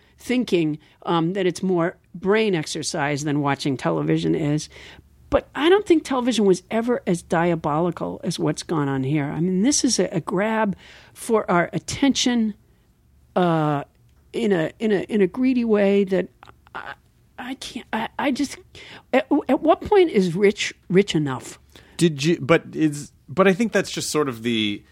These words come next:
Speaker 2: ever-expanding bubble of capitalism, right? Where you go, "Oh, I'm gonna, I can,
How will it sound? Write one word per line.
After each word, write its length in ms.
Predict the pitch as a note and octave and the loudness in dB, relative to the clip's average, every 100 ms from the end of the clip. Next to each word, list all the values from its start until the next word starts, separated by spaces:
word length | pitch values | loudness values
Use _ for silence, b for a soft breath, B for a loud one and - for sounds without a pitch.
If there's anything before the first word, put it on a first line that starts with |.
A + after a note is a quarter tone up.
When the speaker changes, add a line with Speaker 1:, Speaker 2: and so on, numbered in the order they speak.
| b b _ | b b _
Speaker 2:
ever-expanding 1080 | A#2+ A#2 A2+ - - A2+ A#2 A2 G#2+ G2+ G2 | -4 -2 -2 -2 -2 0 0 0 0 -2 -6
bubble 520 | E2+ G#2 G#2+ A2 G#2+ G2+ | -4 -4 -2 -2 -2 -4
of 240 | F#2+ - | -6 -6
capitalism, 680 | E3 D#3+ A2 F2 E2 F2+ F2+ | -4 -2 -4 -10 -10 -10 -8
right? 240 | A#2 A#2 | -6 -4
Where 140 | G#2+ | -2
you 220 | G#2 G2+ G2+ | -2 -2 -4
go, 320 | G#2 G#2 A#2+ | -4 -2 0
"Oh, 180 | D#3 D3+ | 2 2
I'm 120 | D3 | 2
gonna, 480 | D3 C#3+ C3+ B2+ b b b - | 0 2 2 0 b b b -14
I 160 | - B2 | -4 -2
can, 240 | B2+ C#3+ | -2 -4